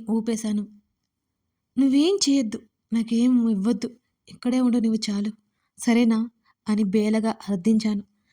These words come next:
అతడు అసహనంగా ముఖం తిప్పేసుకున్నాడు. "చెప్పు, మాట్లాడు," అని నేను గట్టిగా అంటుంటే,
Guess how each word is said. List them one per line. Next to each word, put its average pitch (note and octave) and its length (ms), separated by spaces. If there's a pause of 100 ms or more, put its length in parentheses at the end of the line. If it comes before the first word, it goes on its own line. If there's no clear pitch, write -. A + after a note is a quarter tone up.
(320)
అతడు B3+ 260 (180)
అసహనంగా G#3+ 600
ముఖం G3+ 320
తిప్పేసుకున్నాడు. G#3 760 (2500)
"చెప్పు, C#4 300 (380)
మాట్లాడు," C4 540 (460)
అని A#3 180
నేను A3 240 (240)
గట్టిగా A#3+ 400 (100)
అంటుంటే, G#3+ 420